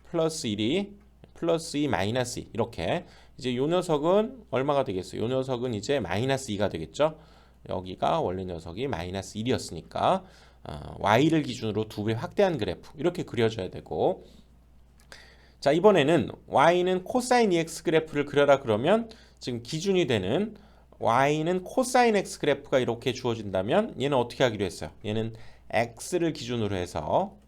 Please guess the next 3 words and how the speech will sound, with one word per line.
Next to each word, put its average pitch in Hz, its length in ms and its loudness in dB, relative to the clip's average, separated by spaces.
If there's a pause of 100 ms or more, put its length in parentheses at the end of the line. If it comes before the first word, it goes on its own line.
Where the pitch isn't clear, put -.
(1000)
X를 117 460 -6
기준으로 101 480 -4
해서 160 500 2